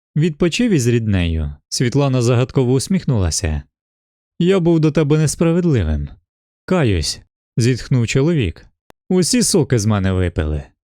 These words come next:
Це просто навіть неможливо описати. Так, що й згадувати не хочеться.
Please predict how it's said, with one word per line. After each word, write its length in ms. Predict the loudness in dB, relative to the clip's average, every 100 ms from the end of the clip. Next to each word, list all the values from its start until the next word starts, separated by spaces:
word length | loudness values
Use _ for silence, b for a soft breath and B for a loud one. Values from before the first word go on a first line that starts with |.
| _ _ -4
Це 200 | 0 2
просто 520 | 2 2 2 2 2
навіть 320 | 2 2 0 0
неможливо 540 | 0 2 2 2 2
описати. 720 | 0 -2 0 -2 -2 -4 -4 -8 _ _ _
Так, 280 | -2 0 -2
що 180 | -2 0
й 80 | 2
згадувати 560 | 2 2 2 0 0
не 120 | 0 0
хочеться. 640 | 0 -2 -2 -2 -2 -4